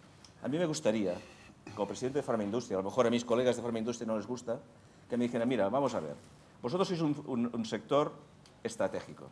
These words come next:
porque invertís, sois el que, el sector que más invertís en innovación, el veintidós por ciento de toda la innovación que se hace en España,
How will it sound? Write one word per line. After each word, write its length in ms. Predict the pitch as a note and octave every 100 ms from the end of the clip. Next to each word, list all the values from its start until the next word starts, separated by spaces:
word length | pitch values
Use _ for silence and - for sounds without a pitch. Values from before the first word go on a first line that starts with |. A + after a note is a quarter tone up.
| - - - - - - - - - - - - - - - -
porque 320 | G2 A2+ A2
invertís, 760 | B2+ A#2 A2+ - D#3 F3+ - - -
sois 200 | - E3
el 100 | E3
que, 120 | C3 C3+
el 140 | A#2+
sector 260 | B2+ F3 F3
que 100 | C3+
más 180 | E3+
invertís 460 | E3 C3 B2 E3 D#3+
en 100 | A#2+ A#2
innovación, 640 | A#2 A2+ A2 C#3 E3+ G#3+ - - - -
el 100 | G#2
veintidós 320 | G2+ G#2+ D3+
por 160 | C3
ciento 220 | - B2 A2
de 40 |
toda 120 | C3+
la 80 | B2+
innovación 360 | A#2+ A2 A2+ G2
que 80 |
se 80 | A2+
hace 240 | A2 A2 A2 - - -
en 100 | F#2+
España, 440 | - B2 D3 F#3+